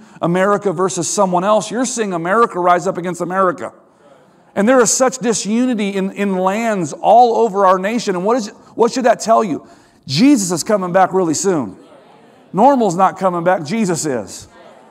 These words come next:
And so you have to understand the, the, the time that we're living in, it's urgent for you to walk in the fullness that God has for you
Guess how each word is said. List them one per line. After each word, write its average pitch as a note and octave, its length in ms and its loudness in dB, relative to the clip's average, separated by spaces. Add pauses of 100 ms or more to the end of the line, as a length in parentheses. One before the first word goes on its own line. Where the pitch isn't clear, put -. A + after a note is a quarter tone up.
(360)
And D#3+ 80 -4
so G#3 140 0
you A3+ 180 4
have C#4 200 4
to A#3+ 100 2
understand A3+ 840 -2 (320)
the, F3 380 -4
the, F#3+ 280 0
the F3+ 140 -2
time B3+ 420 2
that A#3 180 2
we're G#3 160 4
living A3 440 0
in, F3 340 -6 (140)
it's G3 200 -2 (160)
urgent C4 520 4
for F#3 180 -4
you E3 640 -2 (160)
to A3 120 2
walk A3+ 360 4
in A#3 80 -4
the F#3+ 100 -2
fullness B3+ 580 0
that F#3 160 -6
God G3 260 4
has G#3+ 400 -2
for F3+ 160 -8
you C3+ 520 -6